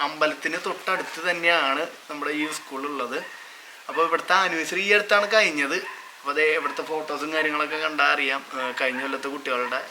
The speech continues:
ഏ, ആനിവേഴ്സറി, ആനിവേഴ്സറിയുടെ ഫോട്ടോസാണ് ഇപ്പോൾ ഇവിടെ കണ്ടത്.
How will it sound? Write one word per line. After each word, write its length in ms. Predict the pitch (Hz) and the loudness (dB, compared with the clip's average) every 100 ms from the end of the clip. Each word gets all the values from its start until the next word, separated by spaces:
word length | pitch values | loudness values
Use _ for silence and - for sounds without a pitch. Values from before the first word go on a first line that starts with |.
| 135 | -6
ഏ, 20 | 127 123 120 123 - - 127 123 | -4 -4 -6 -10 -12 -8 -2 0
ആനിവേഴ്സറി, 400 | 123 127 117 135 135 - - - - - - 135 | -2 -4 -8 -2 0 -2 -10 -18 -20 -18 -4 0
ആനിവേഴ്സറിയുടെ 460 | 139 139 151 143 | 0 0 0 2
ഫോട്ടോസാണ് 680 | 147 175 143 - 131 156 160 | 2 2 2 0 2 2 2
ഇപ്പോൾ 180 | 135 135 | -2 -4
ഇവിടെ 180 | 135 135 | -2 -2
കണ്ടത്. 320 | 131 120 | -2 -6